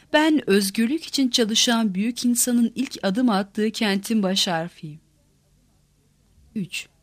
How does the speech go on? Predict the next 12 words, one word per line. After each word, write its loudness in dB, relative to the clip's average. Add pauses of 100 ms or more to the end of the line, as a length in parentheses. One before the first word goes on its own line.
(520)
Ben 4
dünya 2
kurulduğundan 0
beri 0
insanların -2
yaşayışlarını -2
izleyen -2
bir -4
ders 0
kitabının -4
baş 0
harfiyim. -6